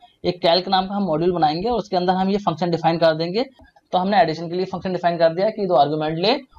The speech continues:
और उसको रिटर्न कर देगा प्लस करके, मतलब ऐड करके रिटर्न कर देगा। इसी तरीके से सब्ट्रैक्शन के लिए इसके अंदर एक फंक्शन डिफाइन कर दिया जो कि सब्ट्रैक्ट करेगा वैल्यू को।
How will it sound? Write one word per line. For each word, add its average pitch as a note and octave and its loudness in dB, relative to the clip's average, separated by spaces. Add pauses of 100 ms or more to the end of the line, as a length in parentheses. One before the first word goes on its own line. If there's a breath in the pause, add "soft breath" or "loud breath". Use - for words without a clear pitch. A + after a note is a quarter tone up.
(160)
और E3+ 4 (140)
उसको E3 0
रिटर्न D3+ -2
कर C3+ 2
देगा C#3 2
प्लस C3+ -4
करके, B2+ -8
मतलब D3+ -6
ऐड C#3+ 2
करके C#3+ -6
रिटर्न D#3 -4
कर A#2+ -4
देगा। A#2 -6 (500 soft breath)
इसी F3 -2
तरीके G3+ 2
से G#3+ 2
सब्ट्रैक्शन E3 0
के F3+ -2
लिए F3+ 2
इसके F3+ -6
अंदर F#3 -2
एक F#3 -4
फंक्शन F#3 -4
डिफाइन F3 -2
कर E3+ 2
दिया B3 -2 (320 soft breath)
जो F3 2
कि B3 0
सब्ट्रैक्ट D3+ 0
करेगा C3+ 0
वैल्यू C3+ -2
को। B2+ -12